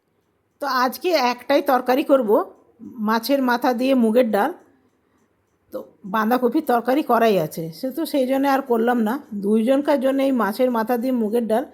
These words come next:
তবে মুগের, মাছের মাথা দিয়ে মুগের ডাল আমাদের দুজনকারই ভীষণ ভালো লাগে। এ তবে এইটা দিয়েই ভাত খাওয়া হয়ে যাবে, সেই জন্য আলাদা করে আর মাছ করলাম না। আর মাছগুলো, মাথাগুলো রাখলে না পরে পরে আর ভাল লাগে না খেতে,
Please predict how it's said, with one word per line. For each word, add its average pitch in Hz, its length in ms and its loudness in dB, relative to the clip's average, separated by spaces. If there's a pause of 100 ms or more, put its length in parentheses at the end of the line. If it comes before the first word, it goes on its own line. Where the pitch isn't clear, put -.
(260)
তবে 214 180 2
মুগের, 220 480 4
মাছের 202 380 0
মাথা 254 260 0
দিয়ে 269 160 0
মুগের 233 300 2
ডাল 247 180 0
আমাদের 220 500 0
দুজনকারই 247 520 2
ভীষণ 233 340 -4
ভালো 196 240 0
লাগে। 170 320 -6 (460)
এ - 60 -14
তবে 311 180 0
এইটা 214 360 2
দিয়েই 330 200 2
ভাত 247 280 -4
খাওয়া 208 220 -2
হয়ে 170 200 -2
যাবে, 151 220 -6 (420)
সেই 208 180 -4
জন্য 233 200 2
আলাদা 214 340 0
করে 240 180 2
আর 240 120 2
মাছ 214 280 0
করলাম 214 340 0
না। 262 100 -2
আর 233 140 0
মাছগুলো, 233 540 -2
মাথাগুলো 240 520 0
রাখলে 240 300 0
না 233 220 -2 (720)
পরে 240 200 2
পরে 262 240 4
আর 240 260 2
ভাল 226 220 0
লাগে 175 240 0
না 165 120 -6
খেতে, 160 300 -10